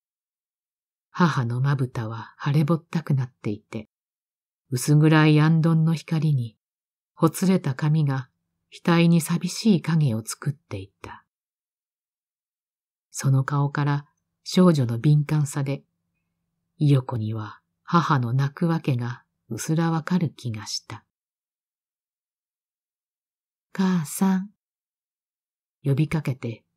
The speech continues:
伊代子は無性に悲しく、母の胸に顔を押し付けて、しくしくと泣き続けるのだった。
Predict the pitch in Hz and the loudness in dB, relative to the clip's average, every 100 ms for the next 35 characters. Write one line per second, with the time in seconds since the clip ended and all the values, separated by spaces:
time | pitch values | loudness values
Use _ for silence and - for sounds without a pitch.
0 | _ _ - 170 156 151 139 147 165 - | _ _ 2 6 6 4 4 4 4 4
1 | 208 185 180 175 175 - - 170 156 _ | 6 6 4 2 0 -4 -8 -8 -8 _
2 | _ _ _ _ - 220 220 170 151 160 | _ _ _ _ 0 4 6 6 6 4
3 | 160 135 131 170 175 175 175 180 - - | 2 0 0 2 2 4 2 0 -8 -6
4 | 143 - 113 104 _ _ _ - - 214 | -6 -6 -14 -16 _ _ _ -18 0 0
5 | 214 - - 131 135 147 - 175 160 175 | 0 -8 -4 0 0 -2 -4 -4 -2 0
6 | 180 135 101 98 95 _ - - | 0 -2 -6 -12 -16 _ -18 -18